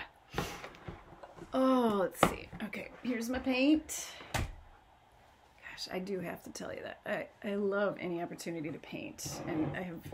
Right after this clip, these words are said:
spent the last two days, and I know, oh, I don't have a ton of time here 'cause I've gotta go online and meet my kids in less than an hour.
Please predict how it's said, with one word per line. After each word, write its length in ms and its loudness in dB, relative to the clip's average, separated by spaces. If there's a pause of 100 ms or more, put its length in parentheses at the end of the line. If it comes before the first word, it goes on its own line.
(1080)
spent 240 -2
the 80 0
last 480 0
two 120 -4
days, 360 0
and 140 -2
I 60 0
know, 280 -2 (120)
oh, 40 -8 (480)
I 40 -8
don't 100 -6
have 100 -6
a 60 -8
ton 340 -10
of 120 -10
time 300 -6
here 140 -8
'cause 180 -10
I've 180 -6
gotta 240 0
go 180 -2
online 440 -2
and 100 0
meet 140 -2
my 140 -4
kids 480 -2 (1200)
in 280 4
less 260 0
than 140 0
an 80 0
hour. 540 4